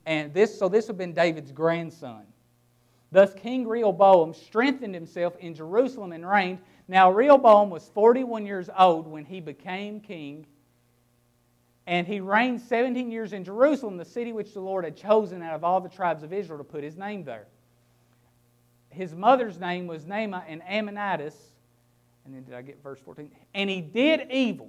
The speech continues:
Now, why did he do evil? Because he did not prepare his heart to seek the Lord.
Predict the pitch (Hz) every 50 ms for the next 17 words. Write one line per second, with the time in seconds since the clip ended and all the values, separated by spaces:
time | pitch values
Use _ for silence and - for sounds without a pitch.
0 | - _ - 185 196 185 170 160 160 170 214 240 269 302 320 320 285 277 269 247
1 | 247 233 196 180 233 247 254 247 240 240 240 - 240 247 247 220 170 147 120 107
2 | - _ _ _ _ _ _ _ _ _ _ _ _ _ _ - 185 180 - -
3 | - 214 214 208 208 - 180 190 175 147 135 127 - 180 208 233 277 302 320 311
4 | 302 269 - _ _ - 180 196 214 233 240 226 - - - - - 175 170 160
5 | 139 - _ - - 214 214 226 240 240 240 240 247 240 - - _ _ _ _
6 | - 202 180 160 - - - - - 247 247 220 180 147 - - - - _ _
7 | _ _ _ - 156 156 - - - 214 208 185 156 - - - _ _ - 135
8 | 135 143 139 135 135 139 123 107 101